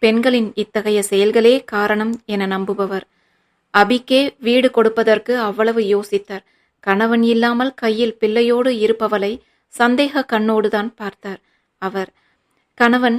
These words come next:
வெளிநாட்டில் இருப்பதாக சொல்லியும் அவர் நம்பாமல் போகவும், வேறு வழி இல்லாமல் லலிதா கடைபிடித்த முறையையே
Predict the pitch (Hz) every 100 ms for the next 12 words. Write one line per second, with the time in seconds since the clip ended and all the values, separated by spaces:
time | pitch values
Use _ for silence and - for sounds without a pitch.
0 | - 214 233 233 226 226 208 226 233 233
1 | 233 247 - 214 220 220 220 226 214 202
2 | 196 190 208 233 226 208 208 196 202 202
3 | 196 _ _ _ _ 190 233 247 247 196
4 | 190 226 226 202 208 208 208 220 _ _
5 | - 208 208 208 214 202 196 202 208 208
6 | 208 220 190 202 208 208 214